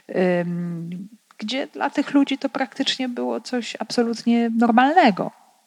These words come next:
Mm, owszem, jeżeli mamy do czynienia, y, z judeochrześcijanami, to oni oczywiście mieli swoje normy moralne, natomiast poganie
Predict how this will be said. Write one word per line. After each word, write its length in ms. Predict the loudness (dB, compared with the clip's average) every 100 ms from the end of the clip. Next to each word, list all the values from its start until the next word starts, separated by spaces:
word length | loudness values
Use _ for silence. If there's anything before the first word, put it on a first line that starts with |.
| _ _ _ _ -6
Mm, 300 | -4 -2 -2 -4 4
owszem, 440 | 6 6 4 2
jeżeli 300 | 2 2 2
mamy 240 | 2 2 4
do 120 | 2
czynienia, 480 | 2 2 2 2 0 -8 -10 -2
y, 260 | 0 0
z 100 | 0
judeochrześcijanami, 1160 | 4 6 6 4 2 2 4 4 4 4 4 4
to 180 | 2 4
oni 400 | 4 4 2 -2 -10 -16 0
oczywiście 580 | 2 4 4 2 2 6
mieli 300 | 8 8 6
swoje 380 | 4 -2 0 4
normy 380 | 6 6 2
moralne, 720 | 2 2 2 0 2 6 6 6 -4 -14 -8
natomiast 580 | 0 0 4 2 2 -4 0
poganie 640 | 4 6 6 4 2